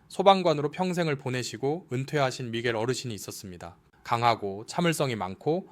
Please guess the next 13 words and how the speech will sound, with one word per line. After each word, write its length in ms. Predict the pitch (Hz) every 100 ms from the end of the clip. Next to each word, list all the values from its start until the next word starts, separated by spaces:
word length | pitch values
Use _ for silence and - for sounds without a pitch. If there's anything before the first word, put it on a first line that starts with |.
| - -
어지간한 540 | 120 135 156 151 143
통증은 580 | 139 147 - 120 135 190
그냥 320 | 185 120 113
참고 500 | - 180 165 160 160
넘기던 480 | 156 107 107 113 107
분이셨습니다. 800 | 101 95 101 - 92 87 85 90 _ -
그런데도 460 | - 147 156 143 131
무시할 380 | 110 113 143
수 140 | 127 113
없었던 400 | 98 131 131 123
것이 200 | 110 117
하나 180 | 120 113
있었습니다. 680 | - 101 - 90 87 82